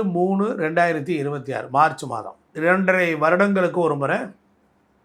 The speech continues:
சனி பகவான் பெயர்ச்சி ஆவார். சனி பகவான்னா கர்மகாரகன் அர்த்தம், நம்முடைய ஆயுள் காரகன் அர்த்தம். நம்மளுடைய குலதெய்வத்தினுடைய அருள் கடாட்சம் வேணும்னா சனி வேண்டும்.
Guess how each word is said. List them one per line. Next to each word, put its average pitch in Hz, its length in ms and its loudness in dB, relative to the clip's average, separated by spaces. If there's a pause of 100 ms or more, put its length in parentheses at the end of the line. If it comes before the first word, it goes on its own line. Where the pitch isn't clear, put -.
(460)
சனி 175 260 -2
பகவான் 160 380 0
பெயர்ச்சி 135 380 -6
ஆவார். 92 340 -12 (1300)
சனி 190 240 0
பகவான்னா 190 560 2 (100)
கர்மகாரகன் 151 920 4
அர்த்தம், - 400 -10 (460)
நம்முடைய 143 340 -2
ஆயுள் 180 360 2
காரகன் 147 480 0
அர்த்தம். 127 440 -10 (760)
நம்மளுடைய 165 540 0 (240)
குலதெய்வத்தினுடைய 156 1300 -2
அருள் 135 360 -2
கடாட்சம் 160 500 0
வேணும்னா 139 540 -10
சனி 131 360 -10
வேண்டும். 92 460 -14